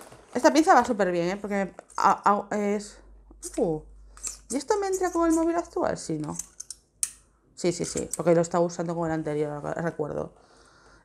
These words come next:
Eh, podría ser un poco más ancho, porque creo que hay móviles bastante anchos hoy en día, pero bueno, mm, esto no lo han actualizado.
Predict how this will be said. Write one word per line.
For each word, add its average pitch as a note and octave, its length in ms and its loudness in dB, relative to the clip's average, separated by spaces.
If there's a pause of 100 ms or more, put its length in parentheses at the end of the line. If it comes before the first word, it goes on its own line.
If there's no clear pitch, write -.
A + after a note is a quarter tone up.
(140)
Eh, G3+ 360 6
podría G#3+ 300 4
ser C4+ 160 -4
un B3+ 120 2
poco A#3+ 140 2
más A3 200 -2
ancho, A3 180 -4
porque G3+ 140 0
creo A3 100 0
que A3 60 0
hay A3 60 0
móviles G#3+ 260 0
bastante G3+ 320 -4
anchos F#3+ 280 -4
hoy F#3 100 -4
en F3+ 140 -2
día, G#3 240 -2
pero E3+ 200 0
bueno, D#3+ 400 -4
mm, E3 240 -4
esto G#3+ 260 -4
no F#3+ 80 -2
lo E3+ 60 -2
han E3 80 -2
actualizado. - 640 -6